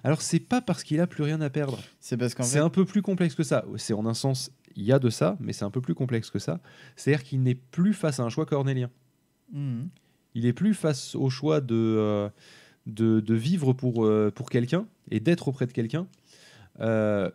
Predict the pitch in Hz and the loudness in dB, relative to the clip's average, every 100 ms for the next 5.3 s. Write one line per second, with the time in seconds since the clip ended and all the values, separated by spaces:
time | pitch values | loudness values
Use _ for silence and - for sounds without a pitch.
0 | - 180 190 185 - 120 113 110 107 104 | -2 2 2 2 2 4 4 4 2 2
1 | 170 151 131 151 - 143 127 131 135 156 | 2 2 4 6 6 4 2 2 2 2
2 | 139 185 190 156 139 135 131 139 151 151 | 2 2 2 -2 2 2 0 -6 -2 -2
3 | 147 135 135 131 131 160 151 143 135 123 | -2 0 0 0 0 -2 0 2 0 2
4 | 165 160 139 127 123 110 110 107 - 117 | 0 0 0 0 -2 -4 -6 -8 -8 -8
5 | 113 113 | -6 -6